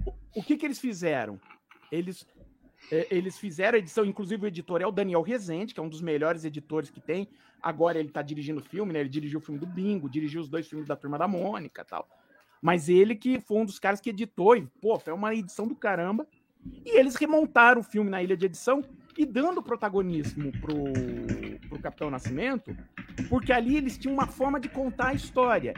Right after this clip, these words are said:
E você tinha um pers-, uma, um personagem que já tinha uma vivência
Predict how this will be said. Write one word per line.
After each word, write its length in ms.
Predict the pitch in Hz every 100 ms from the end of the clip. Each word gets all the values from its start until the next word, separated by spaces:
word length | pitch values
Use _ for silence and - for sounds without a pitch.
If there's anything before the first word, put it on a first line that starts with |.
| 196
E 80 |
você 260 | 175 214 226
tinha 280 | - 277 285
um 60 |
pers-, 280 | 254 233 214 -
uma, 200 | 185 175
um 720 | 165 156 147 139 135 123 113 - _ _ _ -
personagem 600 | 175 170 156 208 254 185
que 140 | 175 208
já 140 | 196
tinha 480 | - - 339 302 208
uma 180 | 202 196
vivência 880 | 170 190 160 208 190 - - 135 110